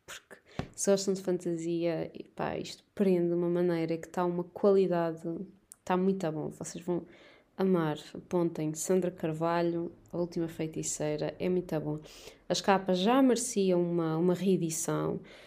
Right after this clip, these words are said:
já mereciam uma coisa mais atual, mais chamativa, mas, bem, infelizmente é um daqueles casos em que realmente a capa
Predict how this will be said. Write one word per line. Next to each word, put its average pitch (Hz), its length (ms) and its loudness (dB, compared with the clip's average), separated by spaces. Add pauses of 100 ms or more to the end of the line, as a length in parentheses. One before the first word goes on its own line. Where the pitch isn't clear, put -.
(220)
já 208 220 8
mereciam 202 360 6
uma 185 120 4
coisa 180 340 2
mais 214 220 2
atual, 165 760 4
mais 175 340 2
chamativa, 165 1120 0 (720)
mas, 175 920 2 (140)
bem, - 140 2
infelizmente 185 640 2
é 185 60 6
um 185 140 6
daqueles 190 360 2
casos 202 300 2
em 208 60 2
que 208 60 -4
realmente 208 320 2
a 208 40 -4
capa 208 580 0